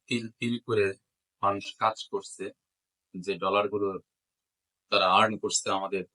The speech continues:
লক্ষ লক্ষ বিদেশে শ্রমিক, প্রবাসী জীবনযাপন করে, কঠিন কাজ করে, যে ডলারগুলো এরা আত্মসাৎ করছে, এখান থেকে তারা পাচার করছে,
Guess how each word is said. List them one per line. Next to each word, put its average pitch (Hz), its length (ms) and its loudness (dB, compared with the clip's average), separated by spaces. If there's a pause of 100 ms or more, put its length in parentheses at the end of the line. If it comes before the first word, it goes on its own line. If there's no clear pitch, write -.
লক্ষ 104 300 -2
লক্ষ 101 360 -6 (1300)
বিদেশে 95 520 -2 (380)
শ্রমিক, 95 480 -2 (1200)
প্রবাসী 104 560 0 (260)
জীবনযাপন 98 540 -4
করে, 90 280 -8 (180)
কঠিন 120 480 -4
কাজ - 380 -6
করে, 90 280 -10 (800)
যে 98 240 0
ডলারগুলো 95 460 -4 (100)
এরা 87 200 -10 (520)
আত্মসাৎ - 480 -8 (100)
করছে, - 320 -12 (1300)
এখান 107 260 -4
থেকে 98 360 -2 (800)
তারা 87 160 -8 (100)
পাচার 95 380 -4
করছে, - 400 -16